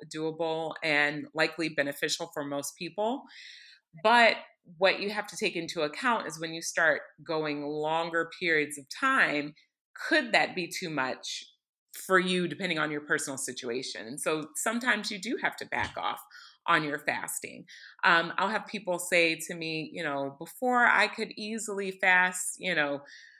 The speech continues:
eighteen, twenty-four hours, and now I can barely make it fourteen." I'm like,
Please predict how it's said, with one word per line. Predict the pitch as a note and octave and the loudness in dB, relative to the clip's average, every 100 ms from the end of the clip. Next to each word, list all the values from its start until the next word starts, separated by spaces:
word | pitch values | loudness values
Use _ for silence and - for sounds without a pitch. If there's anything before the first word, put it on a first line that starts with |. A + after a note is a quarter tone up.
| _ _ _ _ G3+ | _ _ _ _ 0
eighteen, | A3 G#3+ - A#3 G#3+ G#3+ | 2 0 0 0 0 -4
twenty-four | A3 G3+ G3+ G3 | -4 -6 0 6
hours, | G3+ G#3 F3+ F3 | 8 8 4 2
and | E3+ F3 | -4 0
now | F#3 F#3+ F#3+ F#3 | 4 4 4 2
I | - E3 | 0 -2
can | F3 D#3+ | -6 -2
barely | E3+ E3+ E3 | 0 0 -2
make | D#3+ D#3 | -4 -4
it | - - | -6 -6
fourteen." | D#3+ D3 - - D4 D#3 C#3+ | -4 -4 -8 -4 -2 0 -2
I'm | D3 F#3+ | -4 -2
like, | G3 | -4